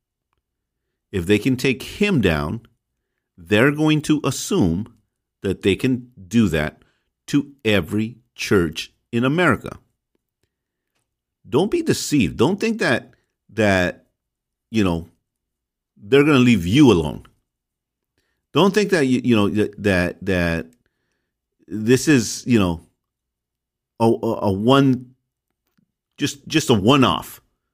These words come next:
a one occurrence. The heart is desperately wicked above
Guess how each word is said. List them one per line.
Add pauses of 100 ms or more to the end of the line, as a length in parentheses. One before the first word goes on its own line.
(260)
a
one
occurrence. (2750)
The
heart
is
desperately
wicked (580)
above